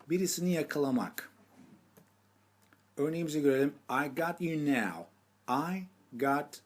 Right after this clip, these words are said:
you. Seni yakaladım. Şimdi now. Birisini yakalamak anlamında kullanılabilir. Evet. Şimdi seni yakaladım. Evet.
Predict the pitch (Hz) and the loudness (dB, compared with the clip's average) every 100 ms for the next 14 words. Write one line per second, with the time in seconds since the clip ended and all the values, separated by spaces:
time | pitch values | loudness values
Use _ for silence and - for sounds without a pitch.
0 | _ 123 135 135 135 - - 127 123 117 | _ -4 0 0 0 -6 -4 2 2 2
1 | 127 120 123 120 123 _ - - 151 113 | 0 0 0 -2 -4 _ -10 -4 0 0
2 | 107 120 123 120 123 120 95 82 - - | 2 0 -2 0 2 2 -2 -8 -16 -20
3 | _ - 165 165 147 131 120 123 127 120 | _ -6 -4 -2 0 0 0 -2 -2 -2
4 | 110 104 104 104 - 104 104 101 104 95 | -2 0 0 -2 -4 -4 -4 -4 -4 -4
5 | 95 107 117 _ _ _ - - _ _ | -4 -4 -6 _ _ _ -20 -20 _ _
6 | - 107 120 135 - - 180 143 117 127 | -10 -4 -4 -6 -10 -8 -4 -2 -2 0
7 | 123 113 107 98 87 78 - - 120 98 | 2 0 -2 -4 -6 -10 -16 -12 -10 -8
8 | - - | -10 -20